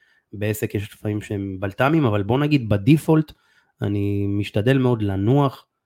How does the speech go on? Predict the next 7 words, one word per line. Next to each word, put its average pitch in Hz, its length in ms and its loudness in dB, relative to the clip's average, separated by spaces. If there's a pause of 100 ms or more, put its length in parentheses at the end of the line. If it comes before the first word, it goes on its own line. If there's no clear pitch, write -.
(320)
כמו 113 200 -6
שצריך. 92 600 -8
כשאני 120 280 -2
נח, 156 260 0
אני 110 280 -4 (140)
פשוט 107 300 -6
נח. 95 280 -10